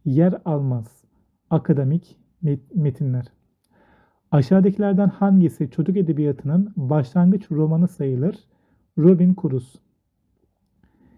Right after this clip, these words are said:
Robinson Crusoe. Aşağıdakilerde, aşağıdaki eserlerden hangisi fantastik ya da postmodern masal diye tanımlanan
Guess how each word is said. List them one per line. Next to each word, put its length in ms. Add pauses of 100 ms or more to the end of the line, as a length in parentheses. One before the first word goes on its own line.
(720)
Robinson 580
Crusoe. 420 (840)
Aşağıdakilerde, 800 (160)
aşağıdaki 500
eserlerden 580
hangisi 720 (320)
fantastik 840
ya 160
da 160
postmodern 640
masal 480
diye 320 (420)
tanımlanan 680